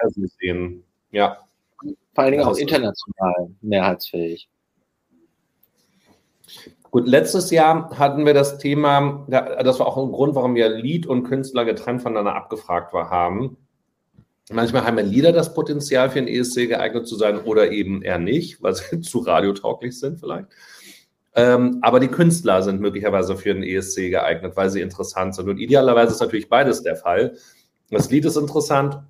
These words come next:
Speaker 1: und der Künstler oder die Künstlerin. Deshalb haben wir das ja auch wieder, ähm, separat nochmal mit abgefragt. Welcher, wie, wie haltet ihr das denn von den Künstlern? Sind die für den, ähm, E S C geeignet?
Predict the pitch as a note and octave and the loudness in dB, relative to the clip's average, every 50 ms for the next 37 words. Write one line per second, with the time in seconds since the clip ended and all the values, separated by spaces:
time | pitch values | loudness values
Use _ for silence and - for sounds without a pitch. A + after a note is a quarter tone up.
0 | _ _ - D3+ D3 D3 C#3+ C#3+ A#2+ G#2+ - - A2 G2+ - - F#2 E2+ E2 E2 | _ _ 2 4 4 4 4 2 2 2 2 0 -4 -4 -4 -2 0 0 0 0
1 | E2 - - - E2 E2 E2 - - F#2 G2+ A2+ C#3 D3 D3 - _ _ _ _ | 0 -4 -6 -12 -12 -14 -12 -8 -6 -4 -2 -2 -2 -4 -8 -12 _ _ _ _
2 | _ _ - A#2+ A2 - C3 A2+ B2+ A#2+ A#2 A#2 B2+ A#2+ B2 A#2 - - - - | _ _ -6 -2 2 2 2 2 2 0 0 2 2 2 0 0 0 0 0 2
3 | A2+ B2+ - C#3+ C3 C3 B2+ B2+ B2 B2 - - _ _ _ _ _ _ _ _ | 2 0 0 2 4 4 4 4 2 -2 -10 -18 _ _ _ _ _ _ _ _
4 | _ _ _ _ _ _ - - B2 A2+ A2+ A2 A2 A#2 - - G#2 B2 C3+ C#3 | _ _ _ _ _ _ -4 -2 0 0 0 0 -2 -4 -8 -4 0 0 2 2
5 | C3+ A2+ G#2+ A2+ A#2 - B2+ A#2 A2+ A2 A2+ A2 - - - - - - C3 - | 2 2 4 2 2 2 0 -2 -2 -2 -4 -4 -4 -6 -10 -10 -10 -14 -14 -8
6 | - - B2 B2 C3 C3 - - - _ _ _ _ _ _ _ _ _ _ _ | -2 0 2 2 2 2 -2 -12 -20 _ _ _ _ _ _ _ _ _ _ _
7 | _ _ _ - - A2+ B2 B2 C#3+ C#3+ C3 B2+ B2+ B2+ B2+ - - - - - | _ _ _ -8 -2 0 0 2 4 6 6 8 8 6 4 2 0 -4 -8 -6
8 | C3 C3 B2+ B2 B2+ B2 B2+ C3 C3+ C3 B2 C3+ C3+ B2 C#3+ B2+ - C#3 C3+ C3 | -6 -4 -2 0 0 2 2 2 0 0 -2 0 -2 0 -2 -4 -4 -2 -4 -4
9 | B2 - - D#3+ F3 E3 - - - G#2 G2 G2+ A#2 B2+ B2 B2 B2+ A#2+ A#2+ C3 | -2 0 0 2 2 0 0 -2 0 4 4 4 4 2 0 0 0 0 0 -2
10 | D3 E3 E3 E3 - B2 A2+ A2 G#2 G2+ G2+ F#2+ F#2 - - - - G2+ G2+ G2 | -4 -4 -4 -2 -2 0 0 0 0 0 -2 -4 -8 -10 -12 -10 -6 -4 -2 -2
11 | G2 G2 F#2+ F#2+ F#2+ F#2+ F#2+ F#2 - - - - F2 E2+ E2 E2+ - - D#2+ D2+ | -2 -4 -6 -6 -6 -8 -8 -8 -10 -10 -6 -4 -4 -2 -2 -4 -4 -6 -8 -10
12 | - - G2+ B2+ D#3+ D#3+ - | -10 -6 -4 -4 -4 -4 -6